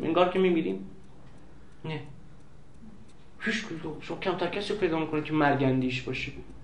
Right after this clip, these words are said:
چرا؟ نظم دانش پزشکی در همدردیش با اقتصاد سیاسی، مکانیسم‌های بیمه، مکانیسم‌های بانک، اصلاً پدیدهٔ بانک و قسط، قسط بانک وام، وام دادن،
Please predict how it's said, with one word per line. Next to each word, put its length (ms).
چرا؟ 380
نظم 520
دانش 520
پزشکی 800
در 160
همدردیش 800
با 200
اقتصاد 540
سیاسی، 720
مکانیسم‌های 640
بیمه، 720
مکانیسم‌های 480
بانک، 640
اصلاً 200
پدیدهٔ 480
بانک 420
و 120
قسط، 440
قسط 260
بانک 380
وام، 180
وام 280
دادن، 260